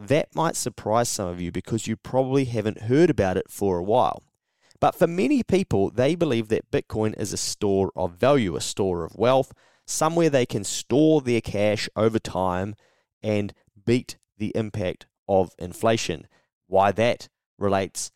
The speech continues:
to last week is that we were speaking about inflation and how much cash can be eroded by leaving it under the mattress. Now, this is why some people think, "I will park my cash in Bitcoin and then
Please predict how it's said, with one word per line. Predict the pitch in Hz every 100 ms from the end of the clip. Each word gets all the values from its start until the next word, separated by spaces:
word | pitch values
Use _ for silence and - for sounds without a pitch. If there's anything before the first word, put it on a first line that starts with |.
| _ _
to | - 107 95 95 - _ _
last | - 113 170 -
week | 82 80 - _
is | - 95
that | 92 - -
we |
were | 95
speaking | - - 139 143 101 82 _
about | - 98 90 -
inflation | 90 - 95 92 95 92 85 _
and | 101 95
how | 98
much | 92 85 - - _ -
cash | - 92 -
can | -
be | 90 87 90 -
eroded | - 95 107 104 95
by | 90
leaving | 90 95 98
it | 92 -
under | 85 90
the | 85
mattress. | 69 107 - - - - _ _ _ _
Now, | 92
this | 120 139
is | 127
why | 101 95
some | - 113
people | 113 87
think, | - 95 - _ _ _ _
"I | 101
will | 95
park | - - 160 - - - _ _ _
my | 98 98
cash | - 90 87 143 - _ _ _ _
in | 101
Bitcoin | 92 151 - - 92 80 123 165 _ _ -
and | 95 90
then | 131 110 104